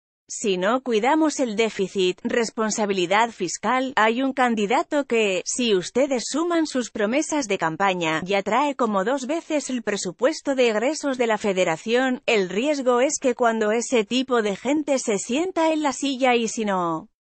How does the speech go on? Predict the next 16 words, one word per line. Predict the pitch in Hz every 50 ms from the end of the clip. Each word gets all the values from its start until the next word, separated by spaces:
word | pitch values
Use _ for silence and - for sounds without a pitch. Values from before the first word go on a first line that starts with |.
| _ _ _ _ _ _ _ _ _ _ _ _
Nada | 190 185 185 190 208 220 233 220
más | 208 208 220 247 247 -
acuérdense | 240 208 - 233 240 269 294 285 269 247 247 233 - 277 294 285
de | 277 254
los | 233 214 - -
años | 247 262 269 262 254 240
setenta | - 240 - 202 196 190 170 160
y | 156 175
ochenta, | 226 240 - - 233 214 196 165 202 180 170 135 - -
pues | - 240 226 208
le | 233 226 214
empiezan | 202 190 - 208 262 320 294 - 294 277
a | 262 254
pegar | - 233 202 180 185 214 214
al | 196 170 175
déficit, | 190 269 330 - - 339 302 - - 294 277 254 -